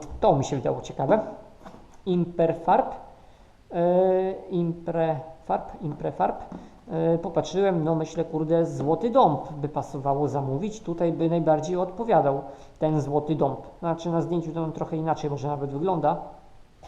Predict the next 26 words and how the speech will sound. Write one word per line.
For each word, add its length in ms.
No 100
i 200
widzę 340
na 500
Allegro, 460
na 140
aukcji 460
po 140
prostu, 400
że 260
w 80
kolorze 380
złoty 340
dąb, 300
ble, 120
ble, 160
ble, 160
ble, 140
ble. 240
No 60
oczywiście 460
tam 200
było 300
napisane, 560
że 340
do 440